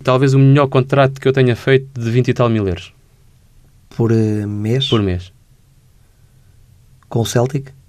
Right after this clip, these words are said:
Speaker 1: Eh, não.
Speaker 2: Com o Benfica?
Speaker 1: Com o Benfica.
Speaker 2: E isso não dá para para viver bem, para guardar algum dinheiro?
Speaker 1: É assim, se formos a ver, eu deixei de jogar em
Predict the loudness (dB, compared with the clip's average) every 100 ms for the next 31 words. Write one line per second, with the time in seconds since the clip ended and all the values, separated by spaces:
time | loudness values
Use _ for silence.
0 | _ -20 -20 -8 -2 0 0 0 0 -2
1 | -8 _ _ _ _ _ _ _ _ _
2 | _ -8 -4 -2 -2 -6 -6 -4 -4 -4
3 | -12 -14 _ _ _ _ _ _ _ _
4 | -8 -2 -2 -2 -4 -2 -2 -4 -4 -6
5 | -6 -8 -8 -10 -10 -14 -18 _ _ _
6 | _ -6 -2 -2 -2 -2 -2 -2 -2 -4
7 | -8 -6 -4 -4 -4 -4 -6 -8 -10 -10
8 | -10 -14 -12 -4 -2 0 0 0 -2 -2
9 | -2 -2 -6 -20 -20 _ _ _ _ -20
10 | -20 -20 _ _ -12 -8 -4 -6 -6 -2
11 | 0 2 2 2 2 0 -2 -2 -2 -2
12 | 2 2 2 2 2 0 -4 -6 -8 -12